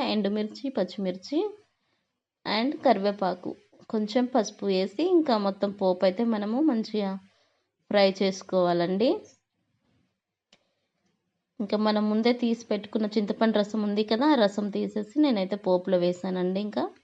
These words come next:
ఇక్కడ కొంచెం పసుపు కూడా వేసాను.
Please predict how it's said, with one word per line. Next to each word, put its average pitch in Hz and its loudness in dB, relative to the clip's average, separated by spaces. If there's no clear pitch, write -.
ఇక్కడ 185 -2
కొంచెం 190 -2
పసుపు 180 -4
కూడా 180 -2
వేసాను. 190 -4